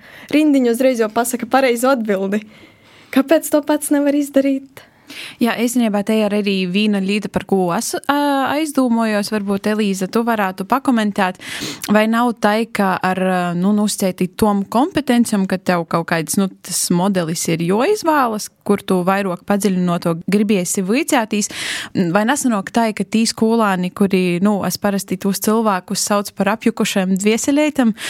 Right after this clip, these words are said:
Speaker 2: nu, ka tu tiešām īsti nezini, kas tu esi, kas tu gribi būt, vai nav tā, ka, nu, tā kā jī vēl vairāk, ā, apjūk un kaut kur palīk atstumti, un tad izvēlas, nu, kaut ko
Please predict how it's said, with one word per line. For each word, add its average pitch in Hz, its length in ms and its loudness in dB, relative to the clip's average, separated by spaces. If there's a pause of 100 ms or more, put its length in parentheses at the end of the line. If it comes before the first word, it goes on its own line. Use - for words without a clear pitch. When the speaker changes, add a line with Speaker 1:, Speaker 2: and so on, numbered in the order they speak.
Speaker 2:
nu, 277 140 2
ka 320 80 0
tu 277 160 -2
tiešām 214 540 0
īsti 220 500 0
nezini, 214 420 0
kas 214 220 -2
tu 196 220 -2 (100)
esi, 247 400 0
kas 214 240 -2
tu 208 80 0
gribi 202 340 0
būt, 240 580 -2
vai 202 180 2
nav 220 340 0
tā, 233 220 0
ka, 240 180 -2
nu, 220 200 2 (380)
tā - 140 -2
kā 202 140 2
jī 226 420 0
vēl 196 440 0
vairāk, 202 640 -2
ā, 185 140 2 (560)
apjūk 349 600 2
un 214 120 2
kaut 220 260 0
kur 214 160 0
palīk 196 540 -2
atstumti, 170 640 -2
un 170 340 0 (360)
tad 185 220 0
izvēlas, 180 880 0
nu, 196 140 2
kaut 202 300 0
ko 247 140 2